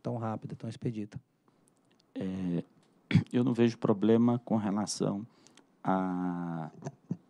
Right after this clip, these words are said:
Speaker 2: a, a ter uma instrução da, das unidades técnicas, até porque, é, de certa forma, quando a gente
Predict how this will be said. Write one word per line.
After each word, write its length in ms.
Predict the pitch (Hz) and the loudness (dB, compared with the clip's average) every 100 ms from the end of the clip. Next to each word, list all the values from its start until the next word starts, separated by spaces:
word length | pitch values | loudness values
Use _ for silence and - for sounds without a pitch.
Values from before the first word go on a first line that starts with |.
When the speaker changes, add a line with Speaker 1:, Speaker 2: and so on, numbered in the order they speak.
| _ _ _ _ | _ _ _ _
Speaker 2:
a, 420 | - 90 87 87 - | -4 -2 0 -2 -4
a 80 | - | -2
ter 120 | 127 | 2
uma 100 | 123 | 2
instrução 480 | 120 - 98 104 101 | 0 -4 -4 -2 0
da, 240 | 95 92 | 0 0
das 320 | 87 90 87 | -2 -4 -4
unidades 480 | 95 92 85 87 - | -2 0 0 -2 -4
técnicas, 720 | - 82 - 78 - 80 - - - - - - | -4 -6 -4 -8 -6 -8 -10 -16 -20 -20 -20 -16
até 220 | - - | -6 -4
porque, 500 | 131 - - - 117 - _ _ - _ _ _ | 0 -2 -2 -2 -2 -4 _ _ -20 _ _ _
é, 580 | - 98 95 95 92 87 | 2 4 4 4 2 -2
de 80 | 85 | -4
certa 320 | - 107 - | -2 0 0
forma, 480 | 95 - 110 110 92 - _ _ _ | -2 2 2 2 -2 -6 _ _ _
quando 220 | 104 110 | 0 2
a 40 | |
gente 540 | 104 107 110 - 92 | 2 0 -2 -2 -2